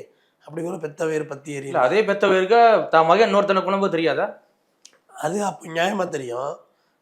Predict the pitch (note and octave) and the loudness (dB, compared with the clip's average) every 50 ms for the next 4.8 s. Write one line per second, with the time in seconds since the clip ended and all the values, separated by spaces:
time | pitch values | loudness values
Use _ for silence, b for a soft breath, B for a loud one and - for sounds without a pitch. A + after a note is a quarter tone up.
0 | _ - - - - G3 G#3 G#3 G3+ G3 F#3+ G#3 G#3 G3+ F#3+ F3+ E3+ F3 E3+ E3+ | _ -6 -2 -2 -2 0 0 0 0 0 0 0 0 0 -2 -4 -4 -4 -4 -2
1 | F3 E3+ E3+ E3+ D#3+ E3 E3 E3+ E3+ E3+ D#3+ D3+ C3+ C3 B2+ B2+ C3 C3 D3 D3+ | -2 -2 0 -2 -2 -2 -2 -2 -2 -2 -4 -6 -6 -10 -10 -10 -10 -10 -10 -4
2 | D3+ D3+ E3 F3+ E3 E3+ F3+ F3+ G3+ A3+ A3 G3 F#3 E3+ D#3+ D3+ D3+ D#3 D#3+ - | 0 2 2 2 2 2 2 6 8 8 8 10 8 8 6 6 6 4 2 2
3 | G3+ G3+ G#3 F#3 E3+ F3 F3 E3+ E3+ G3+ G3 F3+ D#3+ E3+ F3 D3 E3+ F3+ E3+ D3 | 2 2 2 2 0 0 0 2 0 0 0 2 2 2 2 2 2 0 0 -4
4 | E3 F3+ G3 G3+ F3 F#3 E3+ F3 D#3+ D3+ D3 C#3+ C#3+ C3+ B2+ B2+ | -4 -4 -4 -4 -6 -6 -6 -4 -4 -4 -6 -6 -6 -6 -6 -6